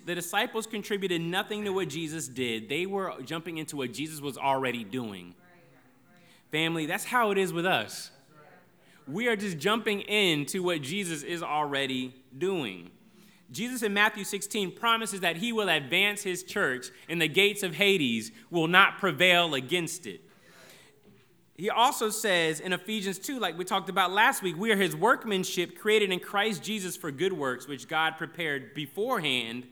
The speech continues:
that we should walk in them. God has already prepared them.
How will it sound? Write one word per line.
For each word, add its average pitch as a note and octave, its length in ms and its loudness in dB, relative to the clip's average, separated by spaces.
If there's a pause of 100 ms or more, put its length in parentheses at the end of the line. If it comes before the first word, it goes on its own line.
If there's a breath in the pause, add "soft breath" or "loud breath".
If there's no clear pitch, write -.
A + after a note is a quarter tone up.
(260 loud breath)
that D#3 200 2
we G3 120 0
should F#3 220 -6
walk G#3 300 2
in C#3+ 100 -6
them. G2 220 -8 (440 loud breath)
God A3 240 -6
has A3+ 200 -4
already G#3+ 380 0
prepared G#3+ 600 0
them. F#2 360 -4